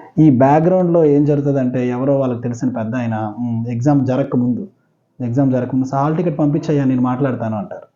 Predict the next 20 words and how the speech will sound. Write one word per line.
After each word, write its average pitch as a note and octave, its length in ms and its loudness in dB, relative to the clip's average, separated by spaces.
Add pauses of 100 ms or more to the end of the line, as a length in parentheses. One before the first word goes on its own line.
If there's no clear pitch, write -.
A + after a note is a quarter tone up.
(680)
So, C3+ 240 4
ఈయన D#3 240 6
హాల్ C3+ 200 2
టికెట్ C#3+ 220 2
పంపిస్తారు. C#3 500 0
ఏదో, C3+ 340 2 (480)
ఆయన C3 180 -2
ఎవరితో A#2 440 -2
మాట్లాడరు, D3 540 0
మాట్లాడేది B2+ 760 -4
ఏం C#3+ 160 2
ఉండదు D#3+ 180 2
అసలు. C#3+ 340 -4 (840)
ఈ D#3+ 180 4
పిల్లడి D#3 480 0
యొక్క E3 360 -2
కష్టం D3+ 340 -2
మీద E3+ 140 2
సీటు D3+ 300 0
వస్తుంది, G2 360 -8